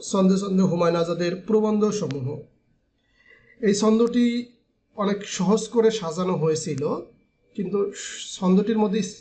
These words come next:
ই-, খানিকটা অশ্লীলতা ছিল, এজন্য আমরা ছন্দটি প্রত্যাহার করে নতুন একটি ছন্দ নিয়েছি। ছন্দটি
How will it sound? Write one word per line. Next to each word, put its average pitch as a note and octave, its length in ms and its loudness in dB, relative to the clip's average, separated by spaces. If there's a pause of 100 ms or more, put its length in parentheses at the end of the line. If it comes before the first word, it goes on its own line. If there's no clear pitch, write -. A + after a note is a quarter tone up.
(120)
ই-, G3+ 180 -6 (320)
খানিকটা F#3+ 400 0
অশ্লীলতা G3 720 -2
ছিল, D#3 300 -8 (800)
এজন্য F#3+ 380 2
আমরা E3+ 300 -6
ছন্দটি D#3+ 640 -8 (520)
প্রত্যাহার D#3+ 460 -2
করে E3 260 0
নতুন G3 360 2
একটি F3+ 200 -2
ছন্দ D#3+ 280 -2
নিয়েছি। D#3 520 0 (500)
ছন্দটি A#3+ 540 0